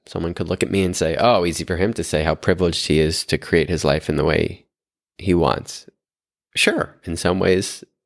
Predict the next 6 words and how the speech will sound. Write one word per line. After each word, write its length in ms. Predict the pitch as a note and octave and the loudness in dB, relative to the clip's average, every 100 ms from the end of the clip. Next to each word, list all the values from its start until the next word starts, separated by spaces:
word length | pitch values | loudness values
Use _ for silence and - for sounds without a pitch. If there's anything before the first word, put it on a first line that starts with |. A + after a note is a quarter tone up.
| _ _ _ _ - | _ _ _ _ -4
my, 500 | F#2 F2+ F2+ E2+ - _ _ - - - | 0 2 0 -2 -6 _ _ -20 -18 -6
my 220 | F2 D#2+ | -2 0
nature, 320 | D#2+ A#2 E2+ | 2 2 4
my 160 | D#2+ D#2 | 4 4
life 260 | F#2 A2 | 4 2
path 420 | - A#1 C2+ - | -2 -4 -4 -10